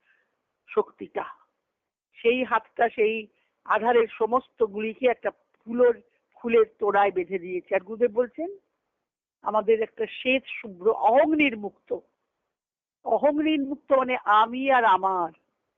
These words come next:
অহংতার মমত্ব, আমি কর্তা, আমি সবকিছু করছি, আমার সব, আমার, আমার, আমি, আমার, এই দুটো ভাবকে মুক্ত করতে হবে, তবে আমার মধ্যে শুভ্রতা আসবে, না হলে মালিন্য,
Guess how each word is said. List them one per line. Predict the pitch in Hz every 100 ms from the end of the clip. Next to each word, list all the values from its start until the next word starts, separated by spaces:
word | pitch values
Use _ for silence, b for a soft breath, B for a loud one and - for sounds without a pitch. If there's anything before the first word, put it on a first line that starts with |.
| _ _ -
অহংতার | 220 208 262 262 - 269 254
মমত্ব, | 214 185 196 _ - 269 _ _ _ _
আমি | 185 208 262
কর্তা, | - 269 247 - 294 269
আমি | 233 233
সবকিছু | - 233 - 247 262
করছি, | 262 240 _ 302 311 320 _ _ _
আমার | 185 190 233 262 -
সব, | 294 294 254
আমার, | 196 196 240 262
আমার, | 254 269 294
আমি, | - 202 240 240
আমার, | 226 233
এই | 226
দুটো | 190 214 254 220
ভাবকে | 190 190 214 _ 233 202 190 _ _ _ _ _
মুক্ত | 202 196 -
করতে | 226 220 - 202
হবে, | 180 165 196 _ _ _ _ _
তবে | 220 208 240 -
আমার | 233 208
মধ্যে | 220 190 208
শুভ্রতা | - 214 190 220 220 202
আসবে, | 175 - - 208 _ _ _ _ _ _
না | 226 233
হলে | 330
মালিন্য, | 311 226 202 175